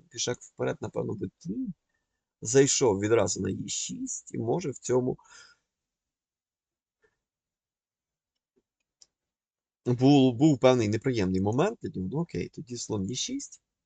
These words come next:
слон Д чотири.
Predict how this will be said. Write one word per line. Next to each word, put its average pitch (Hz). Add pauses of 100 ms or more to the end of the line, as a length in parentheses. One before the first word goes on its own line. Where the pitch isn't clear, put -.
(1200)
слон 95 (580)
Д 101
чотири. 208